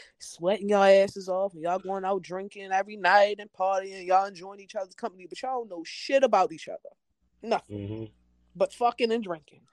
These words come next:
Speaker 1: You know what his favorite liquor is? Y-, he know what yours is.
Speaker 2: Yeah.
Speaker 1: <laughs> And that's about
Speaker 2: Because,
Speaker 1: it.
Speaker 2: because at some point, it has to become a deeper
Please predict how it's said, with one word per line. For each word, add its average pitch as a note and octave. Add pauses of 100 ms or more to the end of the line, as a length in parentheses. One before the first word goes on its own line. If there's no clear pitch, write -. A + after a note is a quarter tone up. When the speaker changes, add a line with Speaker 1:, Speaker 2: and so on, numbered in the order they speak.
(240)
Speaker 1:
You G#3
know A3
what G#3+
his A#3+
favorite A3+
liquor B3
is? A3+ (380)
Y-, D#3+
he G#3
know A3+
what A#3
yours F#3
is. C#3 (220)
Speaker 2:
Yeah. D3+ (540)
Speaker 1:
<laughs> - (100)
And A3+
that's B3
about A3+
Speaker 2:
Because, B3
Speaker 1:
it. - (720)
Speaker 2:
because E3+ (100)
at D#3
some G#3
point, E3 (880)
it B2+
has D3
to B2+
become B2+
a G#2+
deeper A2